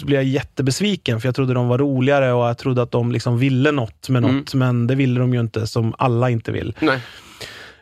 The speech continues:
Speaker 1: Eh, så då blev jag liksom så här, "Ja, ja, då får de gå åt det hållet", liksom.
Speaker 2: Mm.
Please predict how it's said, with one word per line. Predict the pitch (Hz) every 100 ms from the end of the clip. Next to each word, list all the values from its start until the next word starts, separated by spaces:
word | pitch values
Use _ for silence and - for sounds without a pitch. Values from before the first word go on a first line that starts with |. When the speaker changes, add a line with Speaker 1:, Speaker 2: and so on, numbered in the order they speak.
| -
Speaker 1:
Eh, | 160 151 156
så | 151 190
då | 196
blev | 196
jag | 190
liksom | 165 -
så | 139
här, | -
"Ja, | 151 143
ja, | 120 - - -
då | 156 147 127 -
får | - 151
de | 131 127
gå | 120
åt | 117
det | 139
hållet", | 139 139 110
liksom. | 117 127
Speaker 2:
Mm. | 120